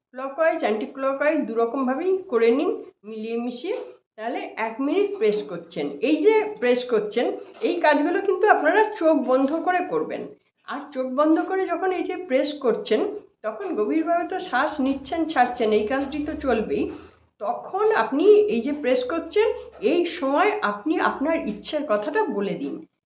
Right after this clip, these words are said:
যে আপনার টাকা চাই, কি আপনার চাকরি চাই, কি আপনার বাড়ি চাই, যে কোনো একটা ইচ্ছের কথা বলেই করুন। এটা ইচ্ছের কথাটা বলছেন, পেয়ে গেছি, যে আমার, আপনার কাছে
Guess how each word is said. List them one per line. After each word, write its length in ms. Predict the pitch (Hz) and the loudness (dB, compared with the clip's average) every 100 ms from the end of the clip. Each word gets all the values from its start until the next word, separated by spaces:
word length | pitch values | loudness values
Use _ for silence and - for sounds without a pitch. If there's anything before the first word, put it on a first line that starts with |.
| _ | _
যে 120 | 320 | -6
আপনার 340 | 254 269 302 | -4 -4 -6
টাকা 400 | - 220 294 277 | -2 -2 0 -4
চাই, 360 | 269 226 226 233 - _ _ | 2 2 2 0 -6 _ _
কি 100 | 285 | -10
আপনার 280 | 262 254 - | -6 -6 -4
চাকরি 360 | 208 180 240 226 | -4 -4 -8 -2
চাই, 460 | 247 226 220 - - | 0 2 0 -2 -6
কি 120 | 220 | -2
আপনার 260 | 175 233 214 | 0 0 2
বাড়ি 360 | 185 175 220 | 4 4 2
চাই, 220 | 214 233 240 | 2 0 2
যে 120 | 349 | 4
কোনো 180 | 427 415 | 6 6
একটা 440 | - 226 - 294 | 4 -2 -4 -4
ইচ্ছের 380 | 294 - 311 285 | -4 -4 -8 -4
কথা 200 | 294 311 | 0 0
বলেই 320 | 302 339 330 | 2 2 0
করুন। 440 | - 170 - - - _ _ _ _ | -2 -6 -6 -10 -14 _ _ _ _
এটা 260 | 247 370 | -8 -4
ইচ্ছের 420 | 349 233 - 330 320 | -2 -4 -6 -8 -4
কথাটা 360 | 277 311 302 233 | -4 -2 0 0
বলছেন, 520 | 202 233 - 349 415 - - _ _ | 2 2 2 2 2 0 -10 _ _
পেয়ে 320 | 330 339 349 | -4 2 2
গেছি, 560 | 269 233 - - - 285 - | 4 4 4 -4 -8 -10 -8
যে 100 | - | -2
আমার, 300 | 262 262 - | 2 2 2
আপনার 340 | - 277 320 320 | 0 2 2 4
কাছে 260 | 330 427 | 2 2